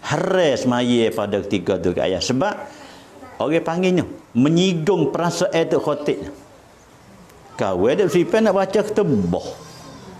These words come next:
Demo sipai nak semaya, kau mana kira ni?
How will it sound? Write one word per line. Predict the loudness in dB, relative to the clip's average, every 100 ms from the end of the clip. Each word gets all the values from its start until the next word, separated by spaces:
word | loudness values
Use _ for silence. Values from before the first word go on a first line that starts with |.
| -12
Demo | -2 0 4 4 4 2
sipai | 2 0 2 2
nak | 2 2
semaya, | 2 2 4 4 4 2
kau | 0
mana | 2 2 2
kira | 2 2 2
ni? | 0